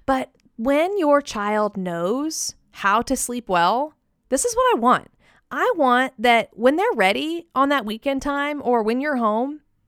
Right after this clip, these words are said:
they need to catch up. So if you have a little one who is in daycare and their naps are, like, chronically short, you get home, they wake up all night long, or they're just inconsistent nights and you never know what to expect from them,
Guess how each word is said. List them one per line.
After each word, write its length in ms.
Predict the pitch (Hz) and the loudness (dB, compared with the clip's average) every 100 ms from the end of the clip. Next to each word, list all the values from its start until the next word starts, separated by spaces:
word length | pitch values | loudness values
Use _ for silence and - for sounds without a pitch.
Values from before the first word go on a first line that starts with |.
| - | -2
they 80 | 349 | -2
need 120 | 605 | 0
to 80 | 392 | -2
catch 260 | - 185 | -4 -4
up. 360 | 180 180 - - _ _ - - | -4 -4 -6 -20 _ _ -20 -12
So 300 | - 294 285 - | 0 2 2 -2
if 200 | 294 240 | -6 -2
you 240 | 311 494 | 0 0
have 200 | 523 480 | 0 -2
a 20 | 254 | -2
little 240 | 220 240 | -2 0
one 320 | 247 247 254 | 0 -2 -2
who 180 | 226 226 | -2 -2
is 160 | 214 233 | -2 -2
in 160 | 240 | 0
daycare 600 | 214 190 - 196 185 185 | 0 -2 -2 -2 0 -2
and 160 | - 220 | -4 -6
their 140 | 339 | -6
naps 360 | 277 226 226 - | -2 -2 -4 -6
are, 340 | - 185 180 - | -4 -2 0 -2
like, 160 | 180 | -6
chronically 540 | - - 262 294 285 269 | -8 -6 -4 -4 -4 -6
short, 580 | - 196 185 180 - - - - - | -2 0 2 0 -2 -12 -20 -20 -12
you 200 | - 311 | -4 -2
get 140 | 311 277 | 0 -2
home, 460 | 233 202 196 196 190 | 2 2 2 -2 -4
they 160 | 214 | -2
wake 280 | 208 277 349 | 0 0 0
up 100 | 339 | 0
all 140 | 240 214 | 2 2
night 200 | 196 190 | 0 -2
long, 400 | 190 190 185 190 | 0 0 -2 0
or 400 | 311 311 254 262 | 4 6 6 4
they're 100 | 262 | 0
just 180 | 269 - | -2 -4
inconsistent 720 | 262 277 269 240 269 - 190 | -4 -4 -4 -4 -6 -6 -4
nights 300 | 208 233 220 | -2 -2 -2
and 100 | 202 | -4
you 80 | 254 | -2
never 240 | 240 233 | -2 0
know 160 | 220 190 | 0 -2
what 300 | 175 240 - | 2 2 2
to 160 | 208 | -10
expect 420 | - - - - - | -14 -14 -12 -12 -12
from 200 | 170 170 | -12 -8
them, 320 | 175 202 | -6 -8